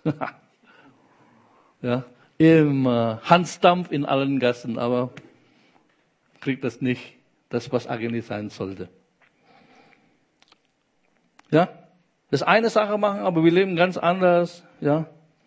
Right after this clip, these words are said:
ich liebe Gott, aber es sieht anders aus. Ja,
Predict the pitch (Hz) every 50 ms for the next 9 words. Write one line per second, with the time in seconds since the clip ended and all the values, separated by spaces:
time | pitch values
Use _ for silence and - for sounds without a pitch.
0 | _ _ _ - 165 156 180 226 262 262 269 240 202 262 262 262 262 262 262 -
1 | - - - - - _ _ _ _ _ _ _ _ _ _ _ _ _ _ _
2 | _ _ - 151 135 139 143 147 147 147 147 143 - _ _ _ _ _ _ _
3 | _ - - - - - 175 180 - 156 156 170 156 135 - - 104 101 95 -
4 | - - _ _ _ _ _ _ _ _ _ _ _ _ _ _ _ _ _ _
5 | _ _ _ - 131 139 160